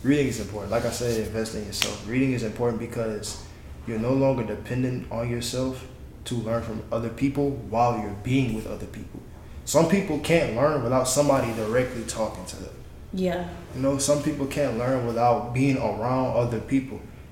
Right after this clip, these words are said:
Speaker 1: You should be able to sit in one spot in your house by yourself and still be learning.
Speaker 2: Mm-hmm.
Speaker 1: That's where reading should come in. You could get somebody's perception on life, and eventually you're gonna read something and be like, "I do relate to that.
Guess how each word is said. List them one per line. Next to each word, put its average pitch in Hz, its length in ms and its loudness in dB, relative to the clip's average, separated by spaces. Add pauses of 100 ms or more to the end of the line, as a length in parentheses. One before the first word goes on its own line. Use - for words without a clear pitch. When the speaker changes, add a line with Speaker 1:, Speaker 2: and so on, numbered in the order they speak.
(260)
Speaker 1:
You 143 180 6
should 170 200 4
be 139 140 10
able 120 220 4
to 113 120 -2
sit - 600 4
in 123 180 0
one 139 140 4
spot 135 400 0
in 123 80 -2
your 120 120 2
house 110 200 -2
by 110 180 0
yourself 117 340 -4
and 92 100 -6
still 110 200 -4
be 90 140 -6
learning. 67 340 -10 (440)
Speaker 2:
Mm-hmm. 98 120 -6
Speaker 1:
That's - 680 0 (160)
where 113 140 -6
reading 117 280 -2
should 95 200 -6
come 113 180 -2
in. 107 160 -4
You 120 60 -4
could 113 160 -8
get 110 140 -4
somebody's 120 440 0
perception 135 560 0
on 127 160 0
life, 131 200 0 (640)
and 120 140 0
eventually 117 580 0
you're 117 120 -2
gonna 135 240 4
read 135 260 4
something 160 420 0 (120)
and 117 160 -4
be 117 80 -4
like, 107 200 -4
"I 110 220 -4
do 123 140 -4
relate 101 260 -4
to - 100 -8
that. - 200 -10